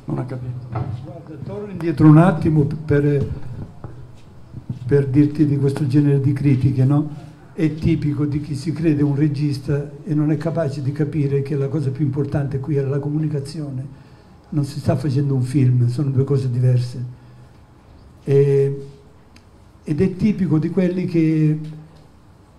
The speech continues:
Speaker 2: non sanno neanche che cosa vuol dire cinema. Una volta, eh, Laura Putti ha, ha intervistato Claude Chabrol.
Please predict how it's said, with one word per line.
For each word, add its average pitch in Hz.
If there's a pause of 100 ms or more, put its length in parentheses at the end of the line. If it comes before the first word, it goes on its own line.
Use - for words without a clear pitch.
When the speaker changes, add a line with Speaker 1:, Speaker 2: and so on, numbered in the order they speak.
(560)
Speaker 2:
non 151
sanno 156
neanche 143
che 147
cosa 139
vuol 135
dire 139
cinema. 127 (380)
Una 143
volta, 170
eh, 147
Laura 143
Putti 156
ha, 151 (300)
ha 151
intervistato 139 (1800)
Claude 151
Chabrol. 139